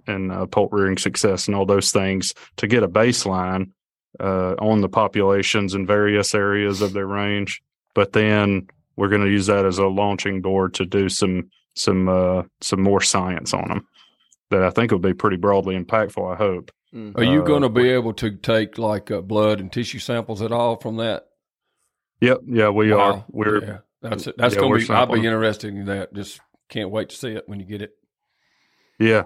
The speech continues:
Speaker 1: Yeah. So we're, uh, so far everything's bo-, been going really well. We've,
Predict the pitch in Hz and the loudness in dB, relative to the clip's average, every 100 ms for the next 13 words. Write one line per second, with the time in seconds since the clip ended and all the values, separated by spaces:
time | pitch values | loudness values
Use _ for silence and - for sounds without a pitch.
0 | - 107 104 - 110 104 117 110 - 92 | 0 2 2 2 0 2 0 0 -4 -16
1 | _ - 104 101 98 - - 123 117 113 | _ -8 -4 -2 -4 -8 0 0 4 4
2 | 104 101 110 104 98 107 110 110 104 104 | 4 2 0 0 0 -2 -2 -4 -2 -2
3 | 107 104 107 101 98 107 107 107 101 95 | -2 0 2 2 0 2 2 2 -2 -6